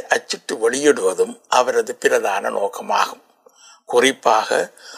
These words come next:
ஆயிரத்தி தொள்ளாயிரத்தி முப்பதுகளில் தமிழ் பாடசாலை புத்தகங்களில் இந்தியா மற்றும்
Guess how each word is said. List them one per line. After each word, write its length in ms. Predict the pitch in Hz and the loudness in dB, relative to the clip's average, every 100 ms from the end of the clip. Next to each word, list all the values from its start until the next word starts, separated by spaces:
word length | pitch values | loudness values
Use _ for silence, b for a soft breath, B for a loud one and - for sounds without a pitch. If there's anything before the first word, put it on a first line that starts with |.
| B B - | B B 2
ஆயிரத்தி 440 | 127 190 214 202 | 4 4 0 -6
தொள்ளாயிரத்தி 480 | 185 165 143 127 - | -2 2 2 2 -4
முப்பதுகளில் 760 | 113 127 - 165 113 95 87 - _ _ _ _ _ _ _ _ _ _ _ - - B B B | -12 -12 0 0 2 -2 -4 -10 _ _ _ _ _ _ _ _ _ _ _ -20 -20 B B B
தமிழ் 320 | 135 165 208 _ - | 0 0 -4 _ 2
பாடசாலை 540 | 147 170 - 147 131 | 4 4 4 4 2
புத்தகங்களில் 800 | - 110 - 120 101 85 85 - B B B B - | -2 -8 2 2 2 -4 -4 -8 B B B B -4
இந்தியா 440 | 156 190 190 196 185 | -2 -2 2 2 4
மற்றும் 400 | 156 - 127 | 2 0 -8